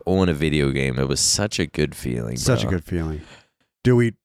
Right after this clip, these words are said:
Speaker 2: <sighs> we did a, a video, which I have to do with you, but, uh, it's like a, a speed run checklist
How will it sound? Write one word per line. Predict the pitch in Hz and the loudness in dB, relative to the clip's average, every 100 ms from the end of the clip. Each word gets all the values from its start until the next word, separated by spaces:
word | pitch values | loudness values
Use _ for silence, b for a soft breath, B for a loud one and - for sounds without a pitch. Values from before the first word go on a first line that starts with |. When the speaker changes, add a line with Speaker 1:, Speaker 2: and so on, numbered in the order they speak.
| _ | _
Speaker 2:
<sighs> | - - - - - - - | -10 -6 -6 -8 -12 -12 -4
we | 113 | -2
did | 113 113 | 2 2
a, | 107 98 95 | 2 0 -2
a | 110 104 | -2 -2
video, | 95 113 113 104 98 - | 0 2 4 4 2 -2
which | 110 107 | -2 2
I | 110 | 4
have | 107 | 2
to | 110 | 0
do | 98 | 0
with | 95 90 | 0 0
you, | 101 95 87 | 2 2 0
but, | 98 92 85 _ _ _ _ _ _ _ _ - | 0 0 -2 _ _ _ _ _ _ _ _ -4
uh, | 107 101 95 | 0 2 2
it's | |
like | 113 98 | 0 -2
a, | 80 - | -4 -4
a | 95 | -4
speed | - - 123 | -2 2 2
run | 117 117 | 2 2
checklist | 104 123 107 - 127 147 - - | 2 0 0 2 2 2 -2 -8